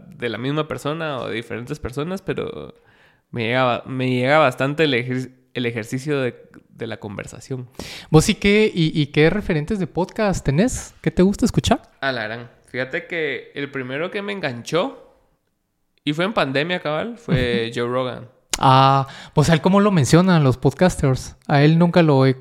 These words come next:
Speaker 2: no lo escucho, pero sí la gente que lo ha escuchado.
Speaker 1: Es que fue como el visionario del podcast, digamos. Él, él empezó podcast cuando nadie hacía podcast.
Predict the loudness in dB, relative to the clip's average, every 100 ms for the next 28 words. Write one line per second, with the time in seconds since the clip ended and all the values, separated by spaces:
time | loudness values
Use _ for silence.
0 | -4 -4 2 6 6 6 6 4 4 2
1 | 2 2 4 4 6 6 6 4 4 6
2 | 6 6 2 -2 0 -2 -6 -8 -10 -2
3 | 0 0 0 0 2 2 0 -2 0 0
4 | 0 -4 -6 -8 -8 -10 -8 -8 -8 -6
5 | -6 -4 -4 -4 -4 -4 -6 -4 -6 -6
6 | -10 -12 -10 -10 -10 -12 -10 -12 -12 -20